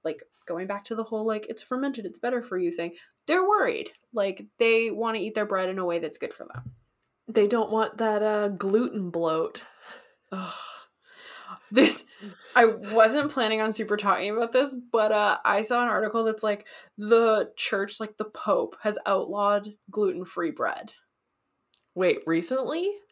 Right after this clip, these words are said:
Speaker 1: Like, I swear I saw a picture and it was
Speaker 2: <laughs> Oh
Speaker 1: like,
Speaker 2: my
Speaker 1: a,
Speaker 2: God.
Speaker 1: if not this Pope, like, the one or two before, being like, "Yeah, gluten-free bread doesn't count because you have to have, like, additives and fillers in it and stuff, and those are not present in the body of Christ."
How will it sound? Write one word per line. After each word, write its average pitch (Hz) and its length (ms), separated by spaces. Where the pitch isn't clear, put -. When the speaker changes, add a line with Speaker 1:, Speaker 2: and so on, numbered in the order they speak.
Speaker 1:
Like, - 260
I 269 160
swear - 1000
I 269 120
saw 247 180
a 233 80
picture 240 260
and 196 120
it 208 100
was 208 140
Speaker 2:
<laughs> - 20
Oh 220 40
Speaker 1:
like, 208 180
Speaker 2:
my 147 120
Speaker 1:
a, 220 200
Speaker 2:
God. 196 160
Speaker 1:
if 320 220
not 339 280
this 220 180
Pope, 254 300
like, 220 140
the 214 100
one 208 240
or 202 80
two 196 160
before, 180 500
being 233 280
like, 220 280
"Yeah, 214 360
gluten-free 226 500
bread 226 200
doesn't 202 240
count 214 400
because 208 380
you 202 60
have 202 80
to 208 80
have, 202 80
like, 196 280
additives 202 440
and 190 140
fillers 202 460
in 240 80
it 254 100
and 254 100
stuff, 262 260
and 202 200
those 196 280
are 175 100
not 175 220
present 175 300
in 175 80
the - 80
body - 280
of - 120
Christ." - 460